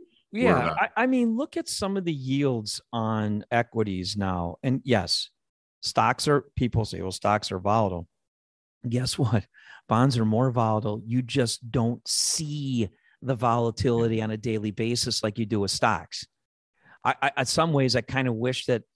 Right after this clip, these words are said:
Speaker 2: investors didn't have the ability to, like it was in the olden days. People would have to get their newspaper, the Wall Street
Speaker 1: Yes.
Speaker 2: Journal, to look and see what a stock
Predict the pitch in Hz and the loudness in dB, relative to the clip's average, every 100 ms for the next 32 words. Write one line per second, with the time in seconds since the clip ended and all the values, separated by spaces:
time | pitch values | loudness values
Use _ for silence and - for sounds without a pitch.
0 | _ _ 123 117 113 135 - 123 101 107 | _ _ -4 -2 0 0 0 -4 -4 -2
1 | 139 139 135 131 113 113 104 104 139 156 | 0 0 0 0 0 -2 -2 -2 0 2
2 | 151 123 117 - 139 139 165 139 147 156 | 0 -2 -8 -2 -2 -2 -2 0 2 2
3 | 175 151 165 160 180 147 117 104 85 - | 0 0 0 2 2 2 0 -2 -6 -12
4 | - _ _ _ - - 196 180 160 127 | -14 _ _ _ -2 2 4 4 2 0
5 | 156 160 - 135 131 156 - _ _ 131 | -2 -2 -6 -2 2 0 0 _ _ -2
6 | 131 123 151 190 214 - 143 107 - 107 | 0 2 4 4 2 -2 -4 -4 -4 -2
7 | 107 113 _ - - 123 120 127 156 185 | -2 -6 _ -20 -10 -2 0 2 2 2
8 | 170 156 107 131 185 170 139 - 139 135 | 0 0 0 -2 0 0 0 -2 -2 2
9 | 175 - 160 - 175 170 151 143 - - | 2 0 -2 -4 -4 -2 -2 -2 -4 -2
10 | 143 143 - | 0 0 -4